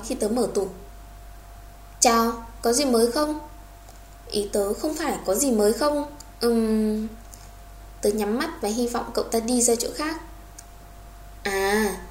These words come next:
tớ thấy tin tức lan khắp trường chỉ trong hai mươi tư giờ," cậu ta đáp lời. Tớ nhìn cậu ta và không biết mình nên nói gì.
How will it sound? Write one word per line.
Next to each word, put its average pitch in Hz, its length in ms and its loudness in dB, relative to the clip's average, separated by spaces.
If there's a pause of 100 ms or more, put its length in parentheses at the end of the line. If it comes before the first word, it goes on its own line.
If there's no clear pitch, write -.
(240)
tớ 220 140 0
thấy 233 100 6
tin 277 240 0
tức 339 160 0
lan 277 320 0
khắp 381 200 2
trường 254 300 4
chỉ 202 140 4
trong 254 200 0
hai 302 180 -2
mươi 311 180 0
tư 302 200 4
giờ," 240 300 8 (560)
cậu - 120 0
ta 233 160 0
đáp 269 220 0
lời. 226 260 4 (1300)
Tớ 202 80 2
nhìn 226 280 2
cậu - 120 0
ta 226 320 -2
và 185 80 -2
không 302 260 -2
biết 370 200 4
mình 226 240 4
nên 214 160 2
nói 190 160 0
gì. 208 340 2